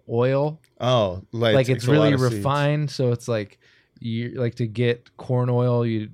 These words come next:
Speaker 1: you know, you,
Speaker 2: You
Speaker 1: it
Speaker 2: gotta
Speaker 1: takes,
Speaker 2: have a
Speaker 1: like,
Speaker 2: lot of
Speaker 1: you
Speaker 2: corn.
Speaker 1: ta-, like, a full acre of corn or something like that.
Speaker 2: Yeah.
Speaker 1: So, like, you're, I don't know. I don't know why that's bad for you, but that's the theory, that it's, like, less natural than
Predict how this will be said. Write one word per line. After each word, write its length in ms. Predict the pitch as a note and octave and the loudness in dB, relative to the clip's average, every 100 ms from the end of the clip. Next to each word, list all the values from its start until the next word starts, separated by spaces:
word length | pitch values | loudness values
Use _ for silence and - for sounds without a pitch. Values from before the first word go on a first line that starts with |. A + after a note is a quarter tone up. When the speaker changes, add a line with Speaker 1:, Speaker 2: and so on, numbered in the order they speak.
| - | -14
Speaker 1:
you 160 | G#2+ | -12
know, 260 | F#2 F2 - | -10 -10 -14
you, 200 | - G2+ | -14 -12
Speaker 2:
You 80 | G#2 - | -12 -6
Speaker 1:
it 80 | |
Speaker 2:
gotta 220 | A#2+ C3 A#2+ | 2 4 6
Speaker 1:
takes, 40 | |
Speaker 2:
have 80 | A2 | 4
a 20 | |
Speaker 1:
like, 60 | A2 | 4
Speaker 2:
lot 220 | A#2 G#2 | 4 2
of 60 | G2+ | 0
Speaker 1:
you 40 | |
Speaker 2:
corn. 300 | - A2+ G2 | -2 -2 0
Speaker 1:
ta-, 120 | D3 | -2
like, 160 | C3 A2+ | -4 -4
a 40 | G#2+ | -6
full 300 | - B2+ B2 | -2 -2 -2
acre 320 | A2+ - A#2 | -6 -4 -4
of 140 | G2+ - | -4 -6
corn 260 | A#2 A2+ | -4 -2
or 80 | A2+ | -4
something 320 | A#2 A#2+ A#2 | -6 -6 -6
like 160 | A#2+ A2+ | -6 -4
that. 240 | A#2+ A2+ | -4 -2
Speaker 2:
Yeah. 140 | G#2+ G2 | -2 -2
Speaker 1:
So, 80 | |
like, 180 | G#2+ G2+ | -2 -6
you're, 180 | G#2 F#2+ - | -8 -10 -6
I 100 | C3 | -4
don't 120 | A#2 | -4
know. 200 | F#2+ F#2 - _ _ - - | -8 -14 -18 _ _ -20 -6
I 140 | E3+ | -2
don't 120 | G3 | 0
know 100 | G3 | 2
why 180 | D#3+ D#3+ | 4 4
that's 340 | D3 C3+ - _ _ | 4 2 0 _ _
bad 380 | B2 C#3 C#3+ C3+ | 0 2 4 2
for 140 | - | 2
you, 280 | D3+ D3 D3 | 4 6 4
but 320 | B2+ A2+ G#2 - | 2 0 -2 -4
that's 240 | A#2+ - | -6 -6
the 100 | A2 | -10
theory, 400 | G2+ G#2+ G#2 G#2 | -8 -6 -6 -8
that 160 | G2+ G2 | -8 -10
it's, 260 | G2 - G#2 | -12 -14 -12
like, 200 | F#2 F#2 - - | -12 -12 -20 -16
less 300 | G2+ G2 - | -14 -12 -10
natural 580 | F#2+ F#2+ - G#2+ G2 F#2 | -10 -10 -8 -8 -6 -10
than 260 | F#2 F2+ | -12 -16